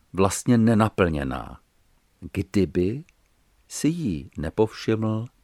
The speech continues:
evangelista Lukáš. A ten se rozhodl,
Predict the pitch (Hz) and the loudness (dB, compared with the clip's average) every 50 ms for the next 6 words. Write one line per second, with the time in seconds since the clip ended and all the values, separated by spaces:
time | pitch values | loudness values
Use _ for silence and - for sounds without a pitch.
0 | _ - 90 87 85 82 82 87 82 82 - - - 85 78 71 - - - 67 | _ -4 -4 -2 -2 -2 -2 -4 -4 -6 -6 -4 -4 -2 -2 -2 -4 -6 -6 -6
1 | 104 - - - - - - - _ _ _ _ _ _ _ _ _ _ _ _ | -6 -8 -12 -16 -20 -20 -20 -20 _ _ _ _ _ _ _ _ _ _ _ _
2 | - - - 104 113 147 - - 196 127 90 - 80 76 76 - 69 65 | -14 -6 -2 0 0 0 0 -2 -2 -2 -2 -2 -2 -4 -4 -4 -6 -8